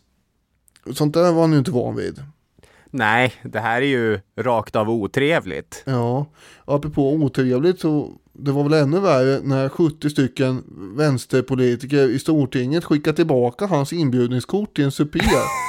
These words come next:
Speaker 2: <laughs>
Speaker 1: I en hopvivad knu-, klump så här, bara, "Det, det, vi kommer inte." Det tyckte han ju var riktigt, eh, obehagligt eller otrevligt. Men han tröstar sig med att han har hört att alla partier, eh,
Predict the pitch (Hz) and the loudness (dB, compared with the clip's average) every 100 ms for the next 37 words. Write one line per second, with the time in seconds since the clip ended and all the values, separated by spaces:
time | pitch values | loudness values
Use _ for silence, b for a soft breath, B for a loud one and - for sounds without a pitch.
0 | - 1017 932 - 932 294 - 160 - 156 | -8 -10 -4 -4 0 -4 -2 -6 -6 -2
1 | 165 175 170 208 - 151 139 147 151 151 | 2 2 2 0 0 2 2 2 0 0
2 | 170 160 147 165 208 202 - 151 120 127 | 0 0 0 2 2 -2 0 0 2 0
3 | 135 127 107 139 143 170 180 151 160 151 | 0 -2 -2 -2 0 0 0 2 0 2
4 | 107 127 B B B B B _ _ - | 0 -2 B B B B B _ _ -20
5 | - 135 170 185 170 151 147 127 123 127 | -16 -2 0 2 0 0 0 2 2 2
6 | 127 - 170 160 - 135 127 123 123 - | 0 0 -2 -2 -2 2 4 2 0 -6
7 | - - _ - - 143 123 123 123 123 | -14 -20 _ -20 -6 -2 2 2 2 -2
8 | 135 135 120 123 120 120 120 B B _ | 0 0 2 0 0 -2 -6 B B _
9 | 147 156 165 185 151 - 160 226 180 143 | 0 2 2 2 0 -2 0 2 2 2
10 | 135 - 131 135 127 - - 127 139 143 | 2 0 -2 -4 -4 -8 -6 -2 0 2
11 | 147 135 123 139 117 151 135 139 147 156 | 2 2 2 -2 -2 0 2 0 0 0
12 | 156 131 127 143 139 - b b b b | 2 2 2 2 0 -4 b b b b
13 | b b - 135 131 131 | b b -10 -4 -2 -2